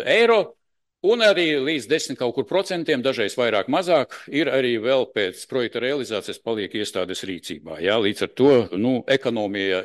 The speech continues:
ir arī uzreiz, ne tikai tas, ka esko sec šajā laikā vienkārši šos izdevumus, bet arī, principā, tā. Eh, vēlāk mēs nolēmām padziļinātu auditu veikt, jā. Paņēmām vēl dažas pirmskolas iestādes, jā, jo pirmskolas iestādēs tur vēl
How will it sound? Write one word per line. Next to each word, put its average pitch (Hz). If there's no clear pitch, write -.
ir 110
arī 95
uzreiz, 104
ne 98
tikai 101
tas, 95
ka 92
esko -
sec 104
šajā 87
laikā 85
vienkārši 85
šos 160
izdevumus, 92
bet 87
arī, 107
principā, 95
tā. 85
Eh, 87
vēlāk 151
mēs 139
nolēmām 131
padziļinātu 175
auditu 190
veikt, 175
jā. 135
Paņēmām 139
vēl 123
dažas 131
pirmskolas 160
iestādes, 170
jā, 127
jo 127
pirmskolas 139
iestādēs 104
tur 123
vēl 95